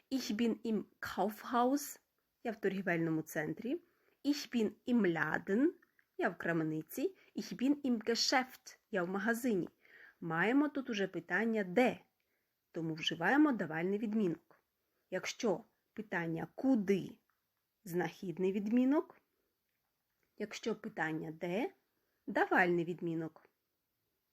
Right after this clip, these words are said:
Наприклад, das Geschäft — магазин середнього роду, маємо артиклі das. Питання «де?» — в магазині.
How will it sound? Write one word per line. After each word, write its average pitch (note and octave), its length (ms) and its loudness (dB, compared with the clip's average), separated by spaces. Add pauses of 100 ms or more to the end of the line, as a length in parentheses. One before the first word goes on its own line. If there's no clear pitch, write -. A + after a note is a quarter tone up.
(1600)
Наприклад, E3+ 640 -2
das A3 280 2
Geschäft — G3+ 580 -2 (220)
магазин F#3+ 800 0 (560)
середнього F3 520 0
роду, F3+ 300 -2
маємо G3 280 2
артиклі E3+ 420 -6
das. E3+ 440 2 (480)
Питання C4 500 2
«де?» — A#3 380 2 (360)
в A3 280 4
магазині. E3+ 840 -2